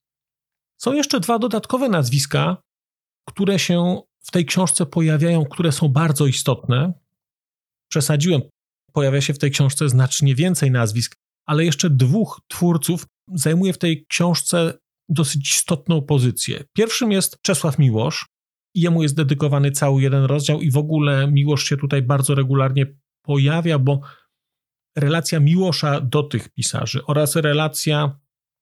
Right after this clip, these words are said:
tych pisarzy do Miłosza w różnym czasie, w różnych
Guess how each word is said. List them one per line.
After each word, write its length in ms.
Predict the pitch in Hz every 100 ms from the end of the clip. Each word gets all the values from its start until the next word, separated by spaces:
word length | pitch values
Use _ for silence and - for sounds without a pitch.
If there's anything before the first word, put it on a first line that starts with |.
| _ _ _ -
tych 140 | 175
pisarzy 460 | - 135 139 123 131
do 100 | 131
Miłosza 560 | 127 120 107 - - - _ _ _ _ -
w 60 |
różnym 360 | 143 165 165 156
czasie, 520 | 147 151 139 - 113 -
w 120 | 180
różnych 380 | 143 143 160 135